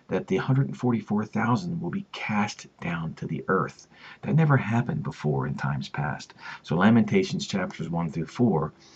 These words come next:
will be fully fulfilled in times future. You can read about that in chapter one and two,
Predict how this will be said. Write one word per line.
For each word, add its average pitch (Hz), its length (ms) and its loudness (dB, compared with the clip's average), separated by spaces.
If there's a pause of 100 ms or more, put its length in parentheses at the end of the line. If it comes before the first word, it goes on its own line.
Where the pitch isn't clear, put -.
(200)
will 90 120 0
be 87 160 2
fully 143 440 6
fulfilled 78 680 -2
in 78 160 -2
times 76 340 -4
future. - 400 2
You 65 100 -8
can 82 120 -4
read 98 160 4
about 69 240 -2
that 73 160 -2
in - 80 -8
chapter 78 340 -8
one 76 140 -2
and 76 120 -6
two, - 360 2